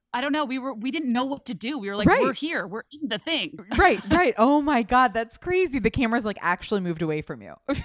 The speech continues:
Speaker 1: Yes, like, we watched them. It was hilarious.
Speaker 2: That's amazing. Um, so in terms of g-, going from reality stars to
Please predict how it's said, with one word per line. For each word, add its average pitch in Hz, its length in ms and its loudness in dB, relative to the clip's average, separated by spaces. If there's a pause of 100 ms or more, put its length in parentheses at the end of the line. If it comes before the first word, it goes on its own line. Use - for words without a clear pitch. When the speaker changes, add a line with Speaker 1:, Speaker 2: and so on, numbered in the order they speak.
(720)
Speaker 1:
Yes, 233 320 -4 (120)
like, 277 140 -10
we 285 160 -8
watched 262 320 -8
them. 202 140 -14
It 202 100 -14
was 220 140 -14
hilarious. 170 420 -12 (400)
Speaker 2:
That's 254 280 -4
amazing. 202 720 -10 (280)
Um, 226 400 2 (140)
so 269 280 4
in 254 160 0
terms 339 320 0
of 196 160 -2
g-, 165 100 -12 (180)
going 262 240 2
from 427 160 -4
reality 185 480 4
stars 190 380 -2
to 175 200 -6